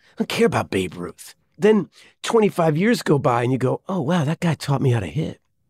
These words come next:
And obviously what I wasn't old enough to understand is that spark, like a cat going, "Row," like that kind of electric kinetic energy that Robin was putting in a room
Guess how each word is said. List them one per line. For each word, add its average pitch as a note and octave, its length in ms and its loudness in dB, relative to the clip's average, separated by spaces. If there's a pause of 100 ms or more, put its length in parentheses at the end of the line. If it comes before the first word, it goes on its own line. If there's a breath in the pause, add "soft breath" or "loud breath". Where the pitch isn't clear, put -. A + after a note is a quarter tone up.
(200)
And A#2 300 4 (140)
obviously E3+ 500 4
what B2 180 6
I A#2+ 100 4
wasn't A#2 340 2
old D3+ 180 4
enough C3 220 4
to - 120 -2
understand A#2 600 2
is G2+ 160 -10
that D3 280 -6
spark, - 960 -2 (300 soft breath)
like G#2+ 200 -4
a G2+ 60 -8
cat D3 340 -2
going, G#2 220 -6
"Row," D#4+ 500 -4
like B2+ 200 0
that D#3+ 220 0 (300 soft breath)
kind E3+ 220 2
of B2 80 0
electric C#3 560 0
kinetic C3+ 520 2
energy C#3+ 440 0
that G#2 180 -2
Robin B2+ 340 2
was A2+ 140 -2
putting C#3+ 340 2
in B2 80 0
a G#2+ 80 -4
room B2 360 2